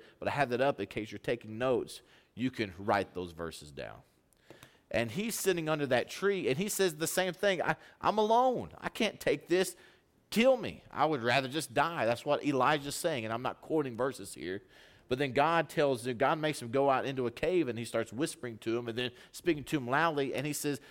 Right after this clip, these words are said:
"You are not alone." He says, "I've got stuff for you to do, Elijah. There's work for you to do for the Lord." So not only that, there's seven thousand people that have not bowed the knee to Baal. And then Elijah, you know,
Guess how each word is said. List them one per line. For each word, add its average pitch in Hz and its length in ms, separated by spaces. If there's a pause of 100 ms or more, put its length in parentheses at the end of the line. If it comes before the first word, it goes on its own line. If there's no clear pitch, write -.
(120)
"You 214 280
are 220 40
not 202 260
alone." 131 500 (500)
He 151 100
says, 156 140
"I've 170 200
got 156 140
stuff - 320
for 170 100
you 165 120
to 151 80
do, 190 220
Elijah. 143 320
There's 131 180
work 185 320
for 156 80
you 160 140
to 139 60
do 170 300 (200)
for 196 200
the 156 160
Lord." 147 540 (840)
So 135 180
not 151 160
only 180 180
that, 196 180
there's 196 140
seven 151 340
thousand 170 460
people 247 260
that 160 140
have 135 100
not 101 460
bowed 107 280
the 110 80
knee 110 200
to 107 80
Baal. 113 360 (920)
And 95 100
then 117 100
Elijah, 117 520 (100)
you 123 160
know, 110 300